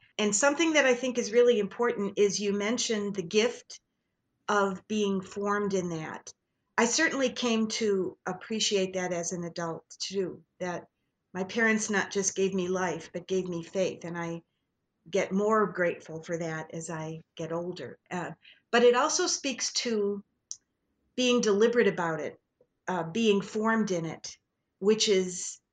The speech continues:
a piece that isn't always part of people's lives now, especially in the secularism, I think, that just keeps growing and growing and growing in all of life.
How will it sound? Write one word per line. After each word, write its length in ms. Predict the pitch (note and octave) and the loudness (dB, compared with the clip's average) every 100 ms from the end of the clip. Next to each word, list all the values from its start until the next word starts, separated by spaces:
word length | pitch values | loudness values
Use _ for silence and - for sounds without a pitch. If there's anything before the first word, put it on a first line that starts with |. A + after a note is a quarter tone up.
| _ _ _ _ _ _ _ _ | _ _ _ _ _ _ _ _
a 80 | F3+ | -8
piece 640 | F#3 - C#4+ C#4 - - | -6 -6 -2 -2 -2 -4
that 580 | F#3 G3+ F3+ E3 - - - _ _ _ _ _ | -2 0 2 0 -2 -10 -10 _ _ _ _ _
isn't 400 | A#3 A#3+ B3+ - - | 2 4 0 -2 0
always 800 | G#3 G#3 G#3 G3 G3 - - - - | 2 2 2 2 2 -2 -10 -14 -6
part 280 | A#3 A#3+ | 2 4
of 120 | A#3+ A#3+ | 2 -2
people's 520 | A3 G#3 F3+ F3 - | -6 -4 -6 -6 -4
lives 500 | F3+ F#3 F#3 E3+ - | 0 2 2 -2 -4
now, 400 | G3+ G#3+ F#3 F#3 - - | 0 0 0 -2 -10 -10
especially 600 | A3+ - C#4+ D4 D4 G#3 | -6 2 4 4 4 4
in 140 | G3 | 4
the 100 | F3+ | 0
secularism, 920 | F3 - - G#3+ A#3+ G3 F#3 F#3 F#3+ F3 | -4 -6 -4 -4 0 0 2 0 -2 -4
I 100 | E3+ | -6
think, 320 | F#3 F#3 - | -6 -8 -6
that 220 | D#3+ D#3 _ _ _ _ _ - | -8 -8 _ _ _ _ _ -4
just 340 | F#3 F#3+ - _ - | -4 -4 -8 _ -10
keeps 340 | G3+ G3 - | -8 -6 -6
growing 420 | - F#3 F#3 F#3 | -2 0 0 0
and 120 | F3+ | -2
growing 360 | E3+ F3 E3+ E3 | -2 -2 -2 -2
and 120 | E3 | -2
growing 340 | F3 G3 E3 E3 | 0 0 0 -2
in 100 | E3 | 0
all 240 | F#3 G3+ | 2 2
of 100 | E3 | -2
life. 400 | D#3 D3 E3 F#3+ | -6 -8 -10 -12